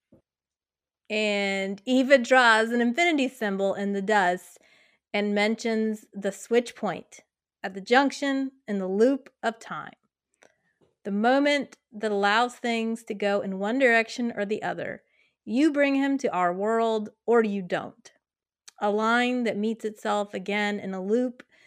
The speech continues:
two possible paths along the outer edge of the line or along the inner edge of the line. And yet it's the same line.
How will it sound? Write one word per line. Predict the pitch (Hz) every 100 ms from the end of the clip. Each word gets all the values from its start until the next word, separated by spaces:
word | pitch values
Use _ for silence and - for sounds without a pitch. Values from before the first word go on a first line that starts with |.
| _ _
two | - 277
possible | 269 254 233 220 196
paths | 196 - 208 208 214 208 214 -
along | 196 185 185
the | - -
outer | 220 262 277
edge | 247 247 226
of | 233
the | 226
line | 220 214 208 208 202
or |
along | 185 185 180 185
the | 190 -
inner | 277 302 226
edge | 175 180
of | 190
the | 185
line. | 175 170 165 - - _ _ _ _
And | - 196
yet | 208 214 -
it's | 190 -
the | 196
same | 196 185 196 196
line. | 190 156 -